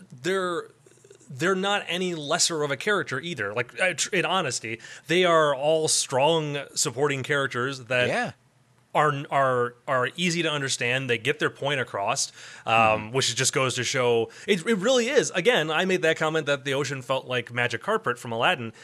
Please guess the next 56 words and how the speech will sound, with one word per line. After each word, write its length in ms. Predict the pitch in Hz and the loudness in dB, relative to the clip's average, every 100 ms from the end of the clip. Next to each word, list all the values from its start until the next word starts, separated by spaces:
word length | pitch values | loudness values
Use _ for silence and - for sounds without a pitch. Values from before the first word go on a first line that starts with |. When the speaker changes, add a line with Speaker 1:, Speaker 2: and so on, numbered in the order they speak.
| - | -6
Speaker 1:
and 120 | 139 | -4
it's 120 | 123 | -2
just 180 | 170 135 | -2 -2
a 20 | |
Speaker 2:
<laughs> 160 | 117 - | -4 -2
Speaker 1:
testament 520 | 190 - 151 123 120 - | -2 0 -2 -2 -4 -8
to 200 | 131 120 | -6 -6
the 80 | |
directors 560 | 110 113 175 160 113 101 | -2 0 0 0 -4 -2
that 220 | 117 113 - - - - - | -2 -2 -4 -16 -20 -20 -8
you 200 | 151 196 | -2 2
know 260 | 165 208 | 4 4
that 140 | 170 117 | 2 2
that 180 | 127 120 | 0 2
had 160 | 139 | 0
to 80 | 127 | 0
been, 260 | 117 110 113 | -2 -4 -4
uh, 100 | 127 | -4
that 180 | 123 135 | 0 0
was, 200 | 123 104 - _ - | 0 -6 -10 _ -4
like, 260 | 127 - - | -4 -4 -6
a, 120 | 135 - - | -8 -8 -8
a 80 | 139 | -4
subconscious 680 | - 123 - 123 117 107 - | -2 -4 0 0 0 -6 -4
or 140 | 131 | 0
a, 340 | 110 117 120 98 | 0 0 -4 -6
a, 40 | 127 | -10
a 40 | |
conscious 360 | - 135 120 101 | -2 -2 -2 -6
decision 360 | 107 110 101 101 | -8 -8 -10 -10
in 60 | |
my 160 | 101 104 | -6 -8
point, 320 | - 104 107 - | -6 -8 -10 -6
or 100 | 123 | -6
my, 100 | 113 | -4
Speaker 2:
Yeah, 240 | 104 110 120 | -6 -6 0
Speaker 1:
in 80 | |
my 80 | 117 | 4
Speaker 2:
look, 100 | 123 | 4
Speaker 1:
head. 120 | 104 | 4
Speaker 2:
look 160 | 131 147 - | 2 2 0
to 120 | - 139 | -2 -2
carpet 500 | - 127 113 107 101 _ _ _ _ _ _ - | 0 0 0 -4 -4 _ _ _ _ _ _ -2
Speaker 1:
Yep. 120 | 123 | -2
Speaker 2:
That's 140 | - | -2
how 80 | - | -6
you 140 | 104 95 | -6 -6
pull 220 | - 98 | -4 -4
this 220 | 90 - | -6 -6
off. 360 | 87 76 - - | -6 -6 -12 -20
Speaker 1:
Yep. 180 | - - | -16 -6
Speaker 2:
Because 460 | 127 135 180 - 180 | -2 0 0 0 2
Speaker 1:
Any 280 | 175 185 | 2 4
of 60 | 170 | 2
these 140 | 156 143 | 2 0
characters, 480 | 156 135 - 113 | 2 2 0 -4